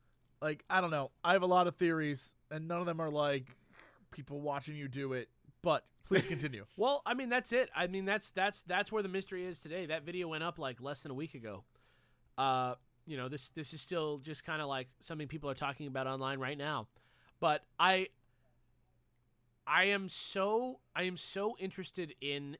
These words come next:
Speaker 2: it because there's a, just a couple more coincidences here than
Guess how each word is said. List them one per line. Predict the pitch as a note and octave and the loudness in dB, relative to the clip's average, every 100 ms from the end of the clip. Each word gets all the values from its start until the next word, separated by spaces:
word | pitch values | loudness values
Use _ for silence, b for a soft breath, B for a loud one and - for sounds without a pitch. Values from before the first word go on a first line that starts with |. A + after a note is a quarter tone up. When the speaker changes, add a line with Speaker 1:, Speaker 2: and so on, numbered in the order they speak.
| - | -8
Speaker 2:
it | C3 B2 - - | -6 -6 -10 -14
because | D3 - D3+ B2+ | -12 -8 -6 -4
there's | C#3 C#3+ | -6 -6
a, | |
just | B2+ G3+ A#3 | -10 -10 -10
a | |
couple | - - G3+ - D4 C4 | -10 -2 -2 2 0 2
more | A#3 A#3 A#3 | 4 6 6
coincidences | - G#3 G3 F#3+ G3 F3 - E3 C#3 | 4 -2 -2 -2 -4 -6 -6 -8 -8
here | D#3 D3 C#3+ D3 - _ _ _ _ _ _ _ _ _ - | -6 -4 -4 -6 -12 _ _ _ _ _ _ _ _ _ -14
than | C3 D3+ D3+ D#3 D3+ D3+ | -4 0 2 0 -2 -6